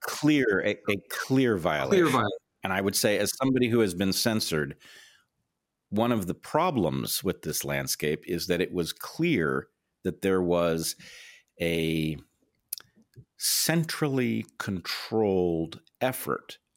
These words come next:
Speaker 1: to silence certain perspectives
Speaker 2: Yes.
Speaker 1: and to portray them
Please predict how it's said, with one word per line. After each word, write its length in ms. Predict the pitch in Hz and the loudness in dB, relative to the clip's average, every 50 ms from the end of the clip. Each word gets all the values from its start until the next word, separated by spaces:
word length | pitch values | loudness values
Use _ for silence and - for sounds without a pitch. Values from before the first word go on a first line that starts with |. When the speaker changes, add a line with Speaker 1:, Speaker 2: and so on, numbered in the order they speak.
| _ _ - | _ _ -8
Speaker 1:
to 140 | - - 87 | -8 -4 -4
silence 640 | - - - - 101 101 101 101 98 95 90 - | -2 -2 0 0 0 0 0 0 0 0 -2 -2
certain 400 | - - - 98 90 - 87 90 | -2 -2 0 -2 -2 -2 -4 -6
perspectives 840 | 85 - - 78 - - - - 78 76 - _ - 62 60 64 - | -6 -8 -8 -8 -6 -4 -2 -2 -2 -2 -4 _ -8 -6 -4 -2 0
Speaker 2:
Yes. 140 | 123 107 95 | 0 -2 -2
Speaker 1:
and 160 | 82 78 - | -4 -6 -8
to 80 | - | -10
portray 720 | - - - - 82 - - - - - 120 117 117 113 110 | -14 -8 -6 -6 -4 -4 -6 -10 -2 0 2 2 4 2 2
them 380 | 90 80 76 73 76 76 80 | 2 2 2 0 0 -4 -6